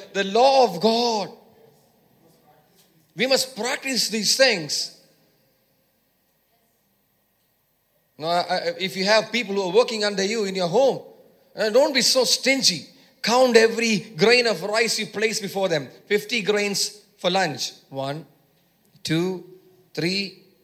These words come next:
four, all the way to fifty. Okay, here you go. Your ration is done. Today, God wants to expand your,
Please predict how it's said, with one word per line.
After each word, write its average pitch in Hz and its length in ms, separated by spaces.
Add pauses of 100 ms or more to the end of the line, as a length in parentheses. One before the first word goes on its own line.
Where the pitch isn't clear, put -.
(120)
four, 196 380
all 180 240
the 185 80
way 185 120
to 160 100
fifty. 165 500
Okay, 139 220
here 160 160
you 139 60
go. 127 80
Your 165 300
ration 180 360
is 135 120
done. 127 260 (4000)
Today, 196 200
God 196 220
wants 175 260
to 151 80
expand 156 640
your, 131 400